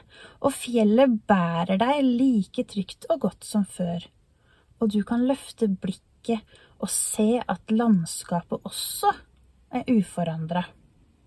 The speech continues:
Jesus Kristus er vår klippe, og Gud, vår Far, er vårt fjell. Hans kjærlighet til oss forandrer seg ikke.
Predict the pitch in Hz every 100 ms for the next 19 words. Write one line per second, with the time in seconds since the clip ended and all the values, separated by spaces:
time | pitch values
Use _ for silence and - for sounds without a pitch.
0 | _ _ _ _ - 190 180 - 208 -
1 | - 185 - - 220 - - 196 190 180
2 | 180 185 208 - - - 226 220 - -
3 | 214 220 - - - - - - - -
4 | - - 233 208 - 240 254 277 247 208
5 | 202 220 262 277 285 285 277 - - 220
6 | 226 233 233 - - - - - 202 196
7 | 190 - - - 220 240 285 208 - -
8 | - - - - - - - - - 208
9 | 220 - - 226 175 180 - 226 277 -
10 | - - - - - - 262 208 175 180
11 | - 196 - 233